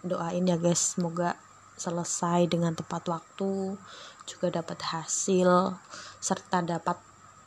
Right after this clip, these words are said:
mengamalkan apa yang sudah aku pelajari selama ini. Kalau kata orang tuaku sih,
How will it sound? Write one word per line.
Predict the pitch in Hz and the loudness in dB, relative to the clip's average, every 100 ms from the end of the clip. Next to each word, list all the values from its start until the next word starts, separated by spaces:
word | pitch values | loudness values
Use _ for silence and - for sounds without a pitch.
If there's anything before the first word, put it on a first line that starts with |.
| - - - | -20 -12 -2
mengamalkan | 190 175 170 170 165 - 170 165 175 | 0 0 -2 -2 -2 -2 -2 -2 -4
apa | 165 - 170 | -8 -6 -4
yang | 170 165 156 - | -4 -6 -10 -14
sudah | - 185 160 151 - - - - - - - - - | -8 -6 -6 -6 -10 -18 -20 -20 -20 -20 -20 -20 -12
aku | 170 - | -10 -8
pelajari | 175 175 165 - 170 170 | -6 -4 -2 0 0 0
selama | - 165 165 - | -2 -4 -4 -4
ini. | 165 156 160 151 - - - - - - - - - - - - - | -6 -6 -6 -10 -14 -20 -20 -20 -20 -20 -20 -20 -20 -20 -20 -20 -6
Kalau | 185 180 | -4 -4
kata | - 180 175 | -4 -4 2
orang | 175 180 180 180 | 2 2 -2 -2
tuaku | 180 180 190 | -2 -2 -6
sih, | - 214 | -2 -2